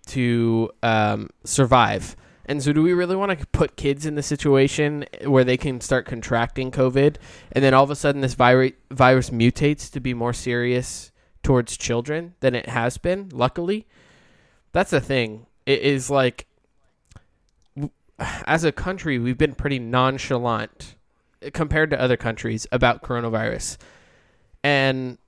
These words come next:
if it were affecting children the way it is affecting the elderly population, then no one would have a problem wearing a mask. No one would have a problem staying in quarantine.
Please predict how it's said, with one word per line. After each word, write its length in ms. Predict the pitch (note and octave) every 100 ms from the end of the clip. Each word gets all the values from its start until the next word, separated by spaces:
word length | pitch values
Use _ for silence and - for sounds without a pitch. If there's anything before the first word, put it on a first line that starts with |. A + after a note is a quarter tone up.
| -
if 220 | D#3 C#3
it 120 | E3 D#3
were 160 | F3
affecting 580 | D3+ - C3 - C3 A2+
children 540 | - C3 A#2+ C#3+ D3 D3
the 100 | A#2
way 300 | A#2 A#2 A#2 -
it 200 | B2 A2+
is 420 | - A2+ A2 A2
affecting 880 | A2+ - A2+ - A#2+ A2 G#2+ A2 A2+ _ _ _
the 300 | C3 A#2 A2 -
elderly 440 | A2+ C3+ C#3+ D3
population, 920 | - C#3+ - D3+ D3+ D#3 - E3+ F3+ F3 _ _ _ _ _ -
then 380 | - F3 F3 E3
no 300 | D3+ D#3+ F3
one 220 | F#3 F#3 E3+
would 100 | D#3
have 180 | D#3
a 80 | C#3
problem 340 | - C3+ B2+ B2+
wearing 280 | B2 B2
a 60 | B2
mask. 520 | A2+ A2+ A2+ - - -
No 240 | B2+ C3+
one 180 | D#3 D#3
would 120 | D#3
have 140 | D#3 D3
a 60 |
problem 380 | C#3 C3+ B2+ C3
staying 340 | B2+ B2+ A#2 A#2
in 120 | A#2
quarantine. 760 | A#2+ A#2 A2+ A2 A#2 A2 A2